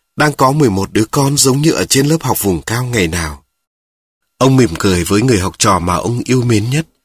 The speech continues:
đứa con gái trung thành của ông. "Hãy kể chuyện đi, con gái, sống dễ là như thế nào?"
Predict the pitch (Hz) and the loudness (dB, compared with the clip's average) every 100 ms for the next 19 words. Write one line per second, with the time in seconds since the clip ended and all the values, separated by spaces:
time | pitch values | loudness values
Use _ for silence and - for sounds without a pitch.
0 | _ _ - 135 120 143 131 113 - 143 | _ _ -2 0 2 0 0 0 0 0
1 | 131 107 80 101 82 113 110 - _ _ | 0 -2 0 -2 0 -2 -4 -12 _ _
2 | _ _ - _ _ _ _ _ 110 101 | _ _ -20 _ _ _ _ _ 0 2
3 | 110 117 113 - 110 - 117 - 101 104 | 4 4 2 0 -2 2 0 0 2 2
4 | 117 117 82 _ _ _ - 98 82 101 | 2 0 -6 _ _ _ -2 -2 0 -2
5 | 92 104 123 - _ _ _ _ - - | -2 -2 -2 -4 _ _ _ _ -4 2
6 | 110 117 123 95 131 120 87 76 82 101 | 2 4 2 2 2 0 -2 -6 -2 0
7 | - 113 120 101 85 85 85 78 | 0 0 0 0 -2 -4 -6 -12